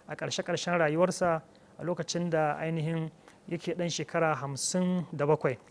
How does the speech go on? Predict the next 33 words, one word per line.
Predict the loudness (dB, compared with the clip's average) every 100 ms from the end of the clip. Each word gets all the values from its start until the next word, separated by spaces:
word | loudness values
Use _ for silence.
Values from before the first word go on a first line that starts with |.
| -10
a | -6
shekara | -2 0 0
ta | -2
sittin | -8 -6
da | -4
ɗaya | -2 -2
bayan | 0 0
hijira, | 0
wanda | -2 -4
insha | 0 2
Allahu | 4 4 2 0 -8 -20 -20 -20
sannu | -14 -8 -4 0
a | 2
hankali | 2 2 2 2 0 -2 -20 -20 -6 2
bahasinmu | 4 4 2 0 0 0
zai | 2 2
zo | 2
ga | 2
wannan, | 2 2 0
musamman | -4 -2 -2 0
ma | 2 2 0 -6 -20 -16 -6
idan | -2
muka | -2 0
yi | 0
la'akari | -2 -2 -4
da | -2
irin | -4 -2 -4
waɗannan | -4 -4 -2 -4 -6 -10 -18 -20 -20 -20 -20 -20 -8
kwanaki | -2 0 0 -2 0 0 -2 -10 -20 -10
da | -6
kuma | -2 2 2 2
irin | 0 0
waɗannan | 0 -2 -2 -2 -4 -6